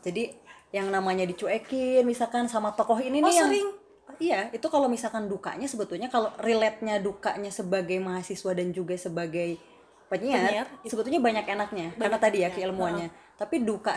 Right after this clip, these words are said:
Speaker 1: saya sebagai reporter ini yang kayak
Speaker 2: Hmm.
Speaker 1: ada nih tokoh masyarakat atau pem-, pemimpin ya
Speaker 2: Mm-mm.
Speaker 1: gitu ya. Di medsos tuh kayak yang, "Wah, kumaha, kumaha," gitu ya.
Speaker 2: Heeh.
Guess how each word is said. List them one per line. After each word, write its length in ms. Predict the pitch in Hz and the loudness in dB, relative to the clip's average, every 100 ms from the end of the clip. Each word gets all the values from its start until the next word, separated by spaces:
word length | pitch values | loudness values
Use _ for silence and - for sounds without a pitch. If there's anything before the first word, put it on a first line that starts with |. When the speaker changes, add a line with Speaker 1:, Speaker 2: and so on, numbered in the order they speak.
| 190 - | -4 -8
Speaker 1:
saya 300 | 208 190 190 | -2 0 0
sebagai 420 | 214 190 180 190 | 0 -2 0 0
reporter 380 | 175 175 190 208 | 0 -2 -2 -2
ini 440 | 240 302 277 254 233 | 0 0 0 0 -2
yang 140 | 202 | -2
kayak 180 | - 254 | 0 0
Speaker 2:
Hmm. 400 | 254 247 247 240 - - | -2 -6 -8 -10 -14 -6
Speaker 1:
ada 180 | 190 | -2
nih 300 | 240 311 302 - - | 2 4 2 -2 -16
tokoh 280 | - - 202 | -10 -4 -2
masyarakat 540 | 202 196 185 180 226 220 | -2 -4 -4 0 0 0
atau 540 | 185 - 175 180 170 - | -4 0 2 2 -2 -8
pem-, 220 | 185 190 - | -10 -10 -4
pemimpin 540 | 202 196 190 185 226 | -2 -2 -2 0 4
ya 140 | 254 285 | 6 6
Speaker 2:
Mm-mm. 200 | 226 269 | 4 -4
Speaker 1:
gitu 140 | - 180 | -4 -4
ya. 140 | 190 - _ _ - _ _ _ _ _ | -6 -10 _ _ -20 _ _ _ _ _
Di 180 | 196 196 190 | -2 -2 -2
medsos 380 | 202 196 - - | -6 -8 -8 -6
tuh 120 | 277 | -2
kayak 240 | 233 208 | 2 2
yang, 140 | 196 196 - | 2 0 -6
"Wah, 460 | 277 285 294 285 | -4 -2 0 -2
kumaha, 320 | 277 202 196 214 | -4 -4 -4 -2
kumaha," 380 | 196 190 185 214 | -2 -4 -2 -4
gitu 180 | 175 151 | -4 -6
ya. 60 | |
Speaker 2:
Heeh. 100 | 151 | -8